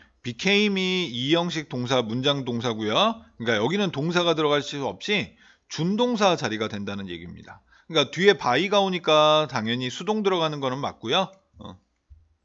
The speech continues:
자, 그 다음에 여기에서는, 어, and 때문에, 어, possessed and offered 이렇게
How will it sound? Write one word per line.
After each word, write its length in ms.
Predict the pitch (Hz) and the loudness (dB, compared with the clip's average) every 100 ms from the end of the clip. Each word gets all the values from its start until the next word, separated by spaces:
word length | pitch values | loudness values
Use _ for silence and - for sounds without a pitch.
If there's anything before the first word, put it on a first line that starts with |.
| _ _ - - - - | _ _ -20 -20 -20 -8
자, 140 | 127 | -6
그 80 | 120 | 0
다음에 260 | 185 196 180 | 2 2 4
여기에서는, 680 | 139 131 147 139 139 208 110 - - _ - | 4 4 0 0 0 0 -2 -12 -20 _ -8
어, 520 | 117 123 127 127 - _ _ _ _ _ _ _ _ _ _ _ _ _ _ - - | -4 0 -2 -4 -12 _ _ _ _ _ _ _ _ _ _ _ _ _ _ -18 -6
and 440 | 110 160 190 208 | -2 0 0 0
때문에, 680 | 175 151 123 147 143 80 _ - | -2 -2 -2 0 0 -4 _ -14
어, 280 | 98 92 92 _ _ _ _ _ | -12 -12 -16 _ _ _ _ _
possessed 680 | 190 175 185 233 233 - - _ - | -4 2 2 2 -2 -12 -20 _ -4
and 280 | 127 147 156 | -2 -2 -2
offered 500 | 113 123 - 107 78 _ | -2 -2 -2 -6 -6 _
이렇게 500 | 110 113 147 127 | -6 -2 -2 -4